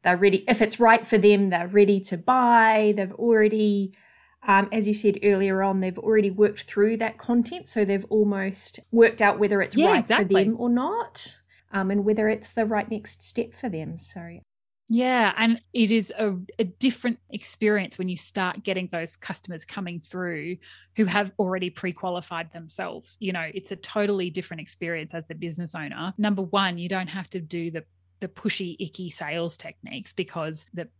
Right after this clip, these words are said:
Speaker 2: the people are, are, as you said, primed. They're ready. They've decided that you're the right fit for them already. And, you know, it is, I think, a much more rewarding experience on both ends.
Speaker 1: Yes, one hundred percent. I know for myself personally, you know, when I,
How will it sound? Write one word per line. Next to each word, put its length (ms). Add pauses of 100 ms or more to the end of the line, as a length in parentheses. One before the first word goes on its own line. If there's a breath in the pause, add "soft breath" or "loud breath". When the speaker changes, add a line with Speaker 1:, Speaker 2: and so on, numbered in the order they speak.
Speaker 2:
the 140
people 460
are, 180 (240)
are, 180
as 140
you 80
said, 260
primed. 480
They're 200
ready. 340
They've 180
decided 560
that 180
you're 200
the 100
right 240
fit 280
for 100
them 180
already. 720 (140)
And, 460 (260)
you 140
know, 200
it 140
is, 320 (320)
I 80
think, 200
a 60
much 240
more 140
rewarding 520
experience 540
on 180
both 300
ends. 460 (520)
Speaker 1:
Yes, 480
one 140
hundred 460
percent. 420
I 140
know 180
for 160
myself 560
personally, 600
you 100
know, 80
when 160
I, 140